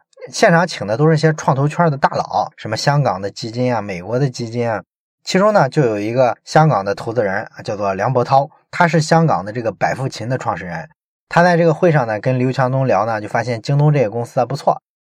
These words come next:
所以呢，他后来又拉了一家资金叫雄牛资本，一块儿呢给京东做了一个两千万美元的融资。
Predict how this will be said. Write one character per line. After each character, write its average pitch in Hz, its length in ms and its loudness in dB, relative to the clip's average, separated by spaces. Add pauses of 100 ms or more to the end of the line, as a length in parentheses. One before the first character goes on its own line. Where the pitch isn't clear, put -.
所 139 140 0
以 135 60 4
呢， 131 160 4
他 160 120 0
后 156 160 4
来 131 120 6
又 139 120 0
拉 139 240 4
了 131 140 2
一 123 100 -4
家 120 180 2
资 120 140 -8
金 120 260 -2
叫 104 300 2
雄 139 240 0
牛 139 160 2
资 139 140 0
本， 98 320 -2 (400)
一 165 160 2
块 220 180 4
儿 190 60 6
呢 107 160 2
给 98 180 -8
京 131 200 -2
东 135 180 2
做 135 180 4
了 101 100 -2
一 104 100 -8
个 117 120 0
两 90 220 -4
千 127 160 -2
万 123 140 0
美 98 100 -6
元 92 160 -8
的 110 80 -2
融 98 180 -6
资。 117 200 -2